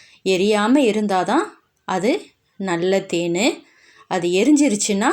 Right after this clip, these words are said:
அது கலப்படம் உள்ள தேனுங்க. இப்ப நான் உங்களுக்கு அதை எப்படி இருக்குன்னு காட்டுறேன் பாருங்க. அதை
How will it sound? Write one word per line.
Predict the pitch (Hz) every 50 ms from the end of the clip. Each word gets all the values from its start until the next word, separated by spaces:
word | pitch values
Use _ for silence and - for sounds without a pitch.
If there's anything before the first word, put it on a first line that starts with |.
| 466 440 247
அது | 202 196 190 -
கலப்படம் | 196 185 185 185 - 202 196 190 185 180
உள்ள | 170 170 175 170 - 180
தேனுங்க. | 175 175 170 170 170 170 208 254 370 - - - _ _ - - - - _ _ _ _ -
இப்ப | 208 202 - 208 196 196
நான் | 190 180 180
உங்களுக்கு | 180 175 175 175 170 170 - 294 415 - - - _
அதை | - - 180 180 175 170 170 - - 208
எப்படி | 208 208 214 233 220 185
இருக்குன்னு | 180 - 196 185 196 202 202 196
காட்டுறேன் | 175 170 165 165 170 180 175 165 165
பாருங்க. | 160 160 160 160 165 185 226 294 339 - - _ _ _ _ _ _ _ _ _ _ _ _ _ _ _ _ _ _ _ _ _ _ _ _ _ _ _ _ _ _ _ _ _ _ _ _ _ _ -
அதை | 202 190 170 208